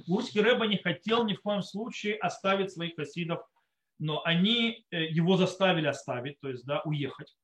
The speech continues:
э, чтобы спасти ему жизнь. То есть достали сертификаты через сионистское движение, чтобы выехать, по причине того, что для них смерть Адмора, ребе, была страшнее, то есть, их смерти.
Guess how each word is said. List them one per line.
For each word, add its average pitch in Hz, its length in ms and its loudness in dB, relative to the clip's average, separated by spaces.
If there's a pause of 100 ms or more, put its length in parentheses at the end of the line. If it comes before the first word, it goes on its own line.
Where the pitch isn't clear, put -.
(1080)
э, 143 200 0
чтобы - 180 -6
спасти 170 300 -2
ему 156 140 0
жизнь. 185 220 0
То - 80 -8
есть 135 100 -8
достали 185 280 2
сертификаты 165 720 0
через 135 220 -10
сионистское 143 340 -6
движение, 127 580 -8 (680)
чтобы 135 340 -6
выехать, 160 420 -2 (120)
по 147 100 -10
причине 185 360 -4
того, 180 300 -4
что 196 280 -4
для 165 160 0
них 220 160 0
смерть 220 500 2
Адмора, 170 640 0 (380)
ребе, 233 440 0 (220)
была 160 200 0
страшнее, 165 420 -2
то 143 80 -8
есть, 127 120 -12
их 127 80 -16
смерти. - 380 -16